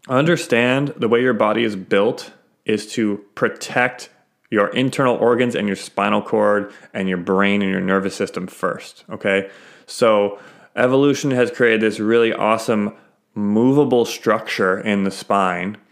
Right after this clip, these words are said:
that your spinal cord can travel through to be super well protected, all right? There's bones, ligaments, muscles, tendons, so many layers of stability, so many layers of all this kind of stuff. The only time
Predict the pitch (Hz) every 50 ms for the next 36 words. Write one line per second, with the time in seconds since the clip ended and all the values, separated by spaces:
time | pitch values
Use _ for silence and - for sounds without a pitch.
0 | - _ _ _ - _ _ _ - - 107 95 95 98 101 - - - 117 113
1 | 120 120 120 120 113 101 - 107 98 - - 98 95 101 107 120 123 127 123 -
2 | 127 135 143 151 165 170 165 - - _ _ - 131 113 120 120 117 110 - -
3 | - - - - 147 147 147 147 131 120 117 117 113 - - 113 95 - 104 92
4 | 92 - - 62 65 - - - 101 98 98 104 - - 98 104 98 98 90 104
5 | - _ - 123 123 127 127 123 120 113 - - 113 120 127 117 117 110 107 104
6 | - - 110 110 117 117 113 - - 113 107 104 101 - - - - 117 113 110
7 | 110 110 107 - - - - - - - 131 131 147 147 147 143 135 123 113 110
8 | 110 113 113 113 110 110 110 98 - - 107 101 120 123 123 123 127 123 113 -
9 | - - 123 120 123 123 123 120 113 107 104 101 104 101 101 101 98 101 95 98
10 | 98 98 95 - - 104 95 92 - - 98 98 - - - - - - - -
11 | - - _ _ _ _ _ - 113 120 135 - - - 127 135 147 160 165 165
12 | 170 165 160 160 - - - 135 127 127 127 123 120 117 113 117 113